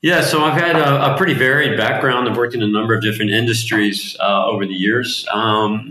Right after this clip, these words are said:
maybe just a bit about my background. As you mentioned, I started in logistics. I've worked for a number of the world's, uh, biggest logistics company, FedEx,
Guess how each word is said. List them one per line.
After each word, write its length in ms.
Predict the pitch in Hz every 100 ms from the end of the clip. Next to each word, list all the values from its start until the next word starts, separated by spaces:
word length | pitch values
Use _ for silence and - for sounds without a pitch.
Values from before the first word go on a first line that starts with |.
| -
maybe 220 | 113 123
just 200 | 117 113
a 40 |
bit 140 | 107 117
about 220 | 107 107
my 120 | 104 92
background. 420 | 98 101 107 101
As 140 | 98
you 80 | 98
mentioned, 340 | 98 101 101 95
I 40 |
started 360 | - 113 104 98
in 180 | 95
logistics. 680 | 90 90 123 120 123 117 -
I've 160 | 95 98
worked 240 | 104 -
for 480 | - 101 92 87 - - _ _ _ _ _ _ -
a 40 |
number 380 | 117 143 139 135
of 80 | 113
the 80 | 113
world's, 440 | 113 117 113 104
uh, 380 | 107 101 98 98
biggest 320 | 113 110 101 110
logistics 420 | 104 117 117 101
company, 460 | 110 104 110 107
FedEx, 580 | 101 120 110 107 107 107